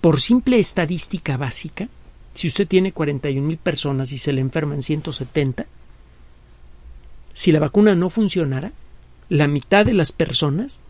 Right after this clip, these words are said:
enfermas habrían recibido placebo y la otra mitad habr-, habrían recibido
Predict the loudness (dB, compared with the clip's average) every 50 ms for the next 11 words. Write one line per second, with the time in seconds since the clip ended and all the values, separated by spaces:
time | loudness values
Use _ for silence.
0 | -20 -20 -18 -6 -4 -4 -4 0 0 0 0 0 -4 -4 -8 -12 -14 -20 -20 -20
1 | -20 -20 -20 -20 -20 -20 -20 -20 -20 -20 -20 -20 -20 -20 -20 -20 -20 -20 -20 -20
2 | -20 -20 -20 -20 -20 -20 -20 -20 -20 -20 -20 -20 -10 -6 -4 -2 0 0 0 0
3 | 0 -2 -2 -2 0 0 0 0 0 -2 0 0 0 0 0 -2 -2 -2 -2 -2
4 | -2 -4 -4 -4 -4 -4 -2 -2 -4 -8 -10 -8 -8 -6 -4 -4 -4 -4 -6 -6
5 | -6 -8 -6 -4 -2 -2 0 -2 -2